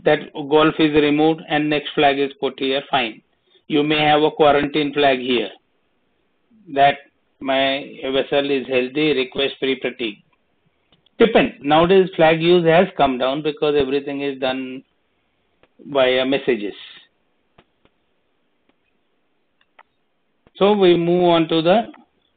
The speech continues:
next slide now, because this is just to warm you up. Now we get more serious. Hmm?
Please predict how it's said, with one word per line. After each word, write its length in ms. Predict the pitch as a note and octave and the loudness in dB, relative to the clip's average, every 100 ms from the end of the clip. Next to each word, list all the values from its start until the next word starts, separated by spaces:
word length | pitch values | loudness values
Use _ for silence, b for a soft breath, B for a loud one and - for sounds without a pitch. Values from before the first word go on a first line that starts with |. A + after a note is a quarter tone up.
| _ _ _ _ _ _ _ _ _ _ | _ _ _ _ _ _ _ _ _ _
next 400 | E3 F#3+ G#3 - | -2 0 0 -2
slide 340 | E3+ C#3+ A#2 A2+ | 2 2 2 -4
now, 220 | G2+ - _ - | -12 -14 _ -4
because 300 | C#3+ D#3+ D#3 | 0 0 0
this 140 | D3 | -2
is 220 | F3+ F3 D3+ | 0 -2 4
just 260 | E3 F3 F3 | 2 2 -2
to 60 | F3+ | 2
warm 640 | F3 E3+ D3 D3 D#3+ E3 | 2 2 2 4 6 6
you 140 | D#3 C#3 | 4 2
up. 200 | A2 - _ _ _ _ _ _ _ _ _ _ _ - | 0 -8 _ _ _ _ _ _ _ _ _ _ _ -2
Now 200 | D3+ D#3+ | 2 2
we 80 | D#3 | 2
get 220 | D#3 D3 | 0 0
more 200 | D#3 D#3 | -2 0
serious. 300 | - F3 B2 - - - _ _ _ _ _ _ _ _ _ _ _ _ _ _ _ _ _ _ _ _ _ _ _ _ _ _ _ _ _ _ _ _ _ _ _ _ _ _ _ _ _ - | 2 4 2 -6 -20 -20 _ _ _ _ _ _ _ _ _ _ _ _ _ _ _ _ _ _ _ _ _ _ _ _ _ _ _ _ _ _ _ _ _ _ _ _ _ _ _ _ _ -14
Hmm? 200 | D3 F3 | -12 -12